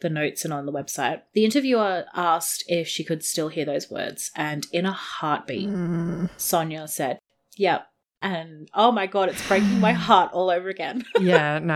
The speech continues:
Speaker 2: like, this, it's just, it's one of those things where, you know,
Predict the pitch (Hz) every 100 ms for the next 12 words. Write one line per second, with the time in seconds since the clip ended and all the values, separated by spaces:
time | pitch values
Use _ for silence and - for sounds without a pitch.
0 | 151 151 156 202 185 - - - - -
1 | - 247 233 330 - - 196 185 - -
2 | - _ - 240 285 320 302 - 214 202
3 | 190 185 175 170 175 170 160 156 147